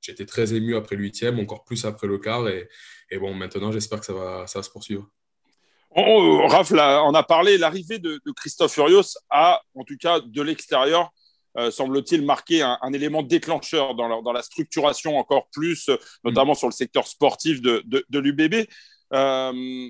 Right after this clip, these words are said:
Speaker 2: est-ce que toi, t'as le sentiment, est-ce que tu partages cette analyse et, et est-ce que tu peux nous dire réellement en, en, en quoi Christophe Furios a changé quelque chose ? De l'extérieur,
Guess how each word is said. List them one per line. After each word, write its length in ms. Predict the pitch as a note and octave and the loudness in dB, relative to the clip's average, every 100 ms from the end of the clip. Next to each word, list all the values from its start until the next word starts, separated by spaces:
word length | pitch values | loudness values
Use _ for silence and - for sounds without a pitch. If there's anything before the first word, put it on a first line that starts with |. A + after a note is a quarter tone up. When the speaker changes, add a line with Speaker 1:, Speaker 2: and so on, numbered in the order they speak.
| - | -8
Speaker 2:
est-ce 140 | D#3+ | -6
que 80 | - | -2
toi, 160 | A#3+ B3 | 2 2
t'as 80 | G3 | 2
le 80 | |
sentiment, 580 | D#3 F#3 - F#3 A#3 - _ - | 0 -4 -6 -2 -2 -4 _ -14
est-ce 140 | - | -6
que 40 | |
tu 160 | G3 F3 | -6 -2
partages 380 | - - A3+ A3 | -2 2 0 0
cette 220 | F#3+ F3 | -2 -2
analyse 480 | D#3+ D#3 G3 A#3 F#3 _ - _ | -2 -2 -2 -6 -8 _ -20 _
et, 140 | D3 D#3+ | 0 2
et 220 | D#3 E3 | 4 2
est-ce 100 | - | 2
que 80 | F#3+ | -2
tu 180 | - | -6
peux 100 | D#3 | -6
nous 140 | E3 E3+ | -4 -4
dire 160 | A3+ | -4
réellement 460 | - D3+ D#3 A#3 A3+ | -2 -2 -2 -2 -4
en, 280 | D3 C#3+ D#3 | -4 -4 -6
en, 180 | - D3 | -4 -6
en 40 | |
quoi 380 | - - A3 A#3+ | -6 -2 2 2
Christophe 400 | - D#3 - C#3+ | 2 -6 -6 -4
Furios 260 | D#3 G3+ C3+ | 0 2 0
a 60 | |
changé 240 | - C#3+ C#3+ | -4 -4 -2
quelque 200 | F3 - | -4 -2
chose ? 180 | C4 - _ _ - | -4 -4 _ _ -4
De 60 | |
l'extérieur, 600 | B2+ C#3 - C#3 A3 E3 | -2 -2 2 4 4 2